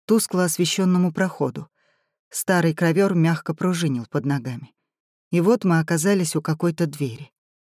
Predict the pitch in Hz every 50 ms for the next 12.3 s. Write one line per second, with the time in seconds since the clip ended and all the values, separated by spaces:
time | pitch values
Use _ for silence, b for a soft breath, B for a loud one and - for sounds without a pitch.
0 | _ _ _ _ _ _ _ _ _ _ _ - 175 185 202 214 220 214 220 226
1 | 202 190 165 156 147 143 139 139 - - - _ _ _ _ _ _ - 156 156
2 | 180 196 196 - - 214 196 - 190 165 156 165 160 156 - - 170 175 170 160
3 | 156 151 160 156 151 165 165 160 - - - - 123 - _ _ _ _ _ _
4 | _ _ _ _ - 175 180 - - 202 202 220 247 247 214 208 208 - - 170
5 | 143 131 127 123 135 120 135 131 131 131 123 120 - - - 156 - _ _ _
6 | _ _ _ _ _ _ _ _ _ _ _ _ _ 165 156 175 180 175 170 170
7 | 165 170 160 175 180 175 165 160 156 151 160 165 156 - - 170 160 - - 208
8 | 214 202 175 139 - _ _ _ _ _ _ _ _ - 160 160 160 196 196 185
9 | 165 151 - - - 165 165 151 156 147 135 123 127 117 - - _ _ _ _
10 | _ _ _ _ _ _ _ _ _ _ _ _ - - - - 220 220 220 208
11 | 196 160 - - 180 160 - - 190 185 - - 190 190 190 180 156 123 104 -
12 | - - - - - -